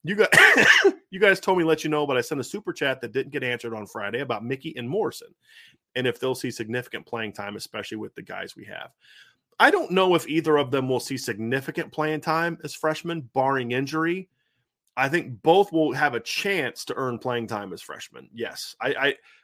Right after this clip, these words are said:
I definitely think they'll both be given opportunities. They have to earn 'em, right? I mean, they have to win. I think if I were to, if I were to put money down, who do I think, if,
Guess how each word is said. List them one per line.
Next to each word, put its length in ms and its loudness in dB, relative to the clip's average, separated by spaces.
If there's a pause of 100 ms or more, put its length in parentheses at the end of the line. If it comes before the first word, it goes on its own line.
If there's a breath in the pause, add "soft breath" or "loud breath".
(160 soft breath)
I 100 2
definitely 500 0
think 240 -2
they'll 140 2
both 380 -2 (240)
be 120 -2
given 360 0
opportunities. 1000 -6 (160)
They 80 -2
have 120 0
to 100 -2
earn 180 0
'em, 200 -10 (220)
right? 260 -2
I 40 -8
mean, 120 -2
they 60 2
have 120 -4
to 80 4
win. 420 -2 (440 soft breath)
I 100 2
think 160 2
if 140 0
I 120 6
were 100 2
to, 200 2
if 120 -4
I 100 2
were 60 0
to 80 0
put 320 -6
money 360 4
down, 340 -2
who 160 2
do 60 0
I 120 2
think, 420 -2
if, 140 -16